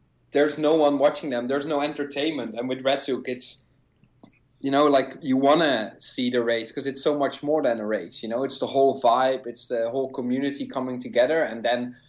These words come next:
it's awesome bike racing with, you know, like, people immediately know and realize that those, everyone in racing a Red Hook Crit final is a,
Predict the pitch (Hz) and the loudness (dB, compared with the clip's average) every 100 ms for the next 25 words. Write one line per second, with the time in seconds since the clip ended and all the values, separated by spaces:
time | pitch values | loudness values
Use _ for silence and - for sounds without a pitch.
0 | _ - 117 - 123 127 - 127 123 123 | _ -8 -8 -2 0 2 0 -2 -2 -8
1 | - _ - 131 139 - 120 117 - 127 | -16 _ 0 4 4 4 -2 -2 -4 -4
2 | 123 123 120 - _ _ _ _ 135 147 | -2 -2 -2 -8 _ _ _ _ 0 2
3 | 147 143 - - 175 185 208 156 139 - | 4 2 -2 -10 -8 2 2 2 -4 -6
4 | 143 143 175 147 143 131 123 131 139 127 | -2 0 -2 -2 -2 2 2 4 2 0
5 | 123 135 127 127 123 120 117 - _ _ | -2 0 2 2 4 4 4 2 _ _
6 | - 135 156 147 - 139 156 175 139 151 | 0 2 2 -2 -4 0 2 2 2 0
7 | 156 - 135 131 127 123 123 127 143 170 | -2 -10 -8 -6 -2 -4 0 0 0 -4
8 | 143 123 113 123 - 156 - 175 - 165 | -4 -4 0 0 0 -8 -8 -6 -4 -4
9 | 202 208 143 131 - 117 - | -4 -6 -6 0 4 4 2